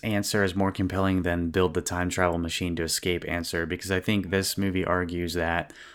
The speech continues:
there's meaning and fulfillment found in serving and in giving of yourself instead of only taking. So I guess Groundhog Day beats Palm Springs based on what you've said for me in that regard. But I think in some ways, even though we have this big moment when Rita comes in, is like,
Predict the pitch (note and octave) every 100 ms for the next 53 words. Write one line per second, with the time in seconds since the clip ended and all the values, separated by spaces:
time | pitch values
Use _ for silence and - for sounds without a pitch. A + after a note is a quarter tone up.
0 | - _ - F#2+ E2 F2+ F#2 F#2+ F#2 F2+
1 | E2+ F2 F#2+ F2+ E2 - F2 E2+ E2+ D#2
2 | - - E2+ E2+ F#2 F2+ F2+ - F2 F2
3 | E2+ E2+ E2 D#2+ F2+ F2 E2 F2 E2+ F#2
4 | - F#2 F2+ E2+ E2 - F2 D#2+ F2 E2
5 | F2 E2+ A2 B2 A#2+ - - - F#2 F2
6 | A2 A2 - - F#2+ F#2 F#2 E2+ F2+ E2+
7 | F2+ E2+ - - - - _ - F2+ F2
8 | - F2 E2 F2+ D#2+ E2+ D#2 E2 - E2+
9 | D#2+ E2+ E2+ E2 E2 D#2 D#2 D#2+ D#2+ D#2
10 | F2 B2 A2+ F#2+ A2+ G2 F#2+ F2+ F2 -
11 | - - - B2 A2+ G#2+ G2 F#2 F2+ F2
12 | F#2+ G#2 G2+ G2+ G#2 E2 F#2 G2 F#2+ -
13 | F#2+ F#2 F#2 E2+ D#2